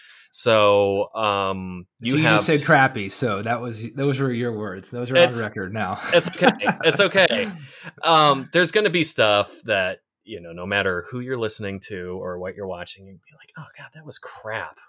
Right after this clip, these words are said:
Speaker 1: But the majority of why we love the boys is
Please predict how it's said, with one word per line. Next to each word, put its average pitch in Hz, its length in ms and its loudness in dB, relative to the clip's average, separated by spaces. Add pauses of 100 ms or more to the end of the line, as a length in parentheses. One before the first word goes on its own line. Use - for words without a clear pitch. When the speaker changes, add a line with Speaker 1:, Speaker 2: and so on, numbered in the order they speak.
(140)
Speaker 1:
But 101 280 -2 (300)
the 127 100 -4
majority 120 800 0
of 95 580 -2 (420)
why 87 240 -6
we 90 160 -8
love 85 460 -10 (300)
the 101 80 -10
boys 127 680 4
is 92 540 -6